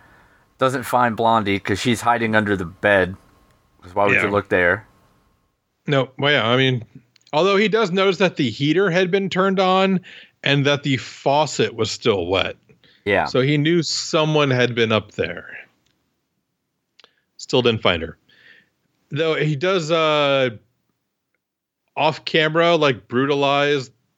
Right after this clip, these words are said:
Speaker 2: uh, ex Missus Besson.
Speaker 1: Yeah, and also Mom gets it.
Speaker 2: Well, yeah, Mom gets it on camera, mostly.
Speaker 1: Yeah.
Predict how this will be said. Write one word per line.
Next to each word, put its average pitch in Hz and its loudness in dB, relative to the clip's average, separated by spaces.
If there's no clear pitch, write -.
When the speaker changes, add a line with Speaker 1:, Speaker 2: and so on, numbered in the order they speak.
Speaker 2:
uh, 110 2
ex - -4
Missus 135 0
Besson. 123 0
Speaker 1:
Yeah, 101 2
and 120 0
also 135 2
Mom 107 0
gets - -2
it. 92 0
Speaker 2:
Well, 143 4
yeah, 143 2
Mom 165 4
gets 185 0
it 185 2
on 175 2
camera, 117 2
mostly. 104 -2
Speaker 1:
Yeah. 90 2